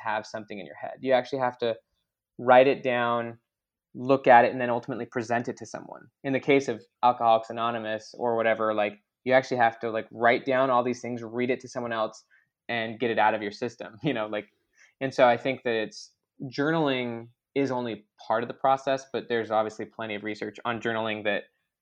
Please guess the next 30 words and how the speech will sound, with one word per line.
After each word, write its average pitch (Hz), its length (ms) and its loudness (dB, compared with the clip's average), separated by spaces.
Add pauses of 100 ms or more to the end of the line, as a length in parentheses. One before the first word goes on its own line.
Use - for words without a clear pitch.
taking 156 260 -2
the 160 80 -2
time 135 220 0
to 120 60 -2
journal 120 260 -6
even 113 140 -6
about 107 220 -2
just - 140 -16
what 101 100 -6
you're 107 100 -12
going 110 320 -6
through, 117 160 -6
what 95 100 -6
you're 101 80 -12
thinking 113 360 -10
about, 101 340 -2 (580)
first 135 200 -2
off, 117 120 4
it - 120 -10
clears 113 280 -4
the - 80 -12
fog. 107 600 4
It 120 100 -4
also 110 440 2 (100)
turns 120 300 -8
your 107 120 -4
emotions 110 640 -6
into 110 300 -10
a 101 40 -10
story 104 720 -2